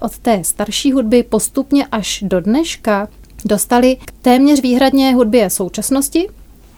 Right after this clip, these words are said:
a hudbě tedy dvacátého století, s kterou už neříkám, že nehráme tolik, ale snažíme se skutečně o to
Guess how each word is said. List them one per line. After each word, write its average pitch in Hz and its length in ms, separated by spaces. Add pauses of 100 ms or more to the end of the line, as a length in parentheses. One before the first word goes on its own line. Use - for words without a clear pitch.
(420)
a 240 40
hudbě 220 320
tedy 262 340
dvacátého 240 580
století, 240 720 (420)
s - 60
kterou 226 340
už - 460 (140)
neříkám, 220 420
že 226 100
nehráme 240 540
tolik, 226 460 (100)
ale 226 400
snažíme 233 560
se - 160
skutečně 226 840
o 220 120
to 226 260